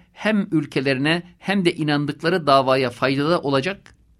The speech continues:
takdire değer hizmetler sunacak şekilde yetiştirmektir. Bu onlara ayrı bir değer kazandıracaktır. Bir anne ve babanın çocuğuna yapacağı en büyük iyiliklerden biri de şüphesiz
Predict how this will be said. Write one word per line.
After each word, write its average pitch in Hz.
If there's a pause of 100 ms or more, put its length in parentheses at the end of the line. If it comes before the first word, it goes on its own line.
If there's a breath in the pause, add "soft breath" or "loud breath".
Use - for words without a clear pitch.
takdire 165
değer 156
hizmetler 156
sunacak 160
şekilde 143
yetiştirmektir. 135 (1120)
Bu 160
onlara 180
ayrı 175
bir 170
değer 165
kazandıracaktır. 117 (720 loud breath)
Bir 190
anne 165
ve 135
babanın 139
çocuğuna 143
yapacağı 123
en 175
büyük 120
iyiliklerden 135
biri 135
de 156
şüphesiz 160